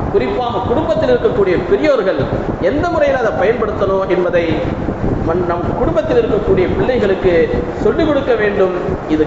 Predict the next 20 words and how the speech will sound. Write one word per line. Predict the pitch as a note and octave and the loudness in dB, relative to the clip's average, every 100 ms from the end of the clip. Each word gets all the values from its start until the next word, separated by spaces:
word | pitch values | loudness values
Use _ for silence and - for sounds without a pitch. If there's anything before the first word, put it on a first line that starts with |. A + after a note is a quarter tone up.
| E3 | 0
காலத்தின் | F#3 G3+ F#3 - | -4 -2 0 0
கட்டாயம். | - D#3 C#3+ A#2+ C3 B2+ - - - | -2 -2 -2 -2 -4 -4 -4 -4 -4
வல்ல | D3 E3+ | -2 -2
அல்லாஹு | E3 F3+ D3+ B2+ | -2 -2 -2 -2
தாலா | F3 F#3+ F3 - - - - C#3+ | -2 0 -2 -2 -2 -4 -4 0
இந்த | F3 | 0
மாதிரி | F#3+ A3+ A3 | 2 0 0
வழிகாட்டல்களோடு, | E3 G#3 A#3 A#3 A3+ F3 E3+ F#3 F3+ D#3+ | 2 2 0 0 0 2 2 2 2 2
வழிகாட்டல்களை | F3+ F#3 G3+ G#3 F#3 F3+ D#3+ | 2 2 0 0 2 2 2
எடுத்துக்கொண்டு | E3+ G3 F#3 F#3 F#3 F3 B2+ - - - - - | 2 2 2 2 2 2 0 -2 -6 -6 -4 -2
தீய | A#3+ D#4+ D#4 | 0 2 0
விஷயங்களை | B3 A#3 G#3+ G3 F#3+ D3 | 0 0 0 2 0 0
தவிர்த்து | D#3+ F#3+ F3+ F3 D3+ C#3 - - | 0 2 2 2 2 0 -4 -2
நல்ல | D3+ G#3+ C#4 | 0 0 0
விஷயங்களை | A3 G#3+ G3+ F#3 F#3 E3 D#3 - - | 0 0 2 2 2 0 -2 -2 -2
சமூகத்தில் | E3+ G#3 G3+ G3 F3+ E3 D3+ - - - | 0 2 2 0 0 2 0 -4 -6 -4
பரவுவதற்கு | A3+ B3+ A3+ G3 F3 E3+ D3+ C#3 D#3+ | 0 0 2 0 0 2 4 2 0
நம் | D3+ | 0
எல்லோரையும் | D#3 F3+ F#3 F3 D#3 | 0 0 0 0 0
காரணமாக்குவானாக. | D#3 D#3+ D#3 D3 D3+ C#3 D3+ D3+ D3+ C#3+ | -2 -2 -2 -2 -2 -2 -2 -2 -2 -2